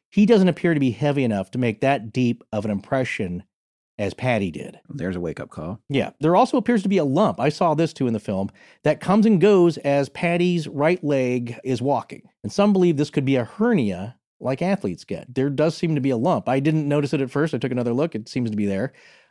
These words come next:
Speaker 1: On Patty's midsection, the flesh or fat underneath is seen to ripple or fold outward as she walks and is more apparent in her waist area because the hair is thinner there. Bob Gimlin told us he also noticed areas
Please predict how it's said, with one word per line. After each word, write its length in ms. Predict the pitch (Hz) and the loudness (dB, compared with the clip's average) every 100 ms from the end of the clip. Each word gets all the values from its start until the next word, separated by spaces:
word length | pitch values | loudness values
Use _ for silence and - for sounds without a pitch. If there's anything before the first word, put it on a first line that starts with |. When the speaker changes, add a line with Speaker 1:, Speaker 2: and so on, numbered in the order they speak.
| _ | _
Speaker 1:
On 180 | 147 151 | -2 -2
Patty's 320 | 196 190 139 | 0 0 2
midsection, 720 | 139 196 240 - 127 101 120 | 4 4 2 0 -2 -2 -4
the 80 | 120 | -4
flesh 420 | - 170 151 139 | -2 0 2 0
or 120 | 120 | -6
fat 340 | - 156 147 143 | -4 -2 -2 -2
underneath 400 | 131 120 156 127 | -2 0 0 -2
is 100 | 113 | -4
seen 160 | 143 | -4
to 40 | 113 | -4
ripple 600 | 107 156 - 117 117 - | 0 -2 0 0 -2 -4
or 160 | 123 110 | -6 -2
fold 440 | 151 143 139 131 - | 0 0 0 -4 -6
outward 460 | 135 156 147 127 117 | -2 0 0 -2 -2
as 200 | 120 110 | -4 -6
she 200 | - 127 | -4 -4
walks 400 | 104 95 82 - | -2 -4 -6 -6
and 100 | 123 | -6
is 80 | 113 | -4
more 180 | 135 135 | -2 -4
apparent 480 | - - 165 127 - _ _ | -4 -4 -2 -4 -6 _ _
in 60 | |
her 80 | 127 | -2
waist 380 | 123 185 240 - | 2 2 2 2
area 260 | 123 101 101 | 0 0 -2
because 400 | 123 131 120 117 | -2 0 -2 -2
the 80 | |
hair 240 | 117 113 110 | -4 -2 -2
is 140 | 117 | -6
thinner 360 | - 262 220 123 | -6 0 0 0
there. 280 | 90 - - _ - | -2 -10 -20 _ -10
Bob 400 | 113 208 226 151 | -2 0 0 2
Gimlin 400 | 233 254 139 127 | 2 2 0 -2
told 320 | - 170 160 | -2 -2 0
us 140 | 135 | -2
he 160 | - 175 | 0 -2
also 440 | 147 170 185 156 | 0 -2 0 0
noticed 380 | 139 120 117 110 | 2 0 -2 -4
areas 480 | 131 135 131 104 101 | -4 -2 0 -2 -4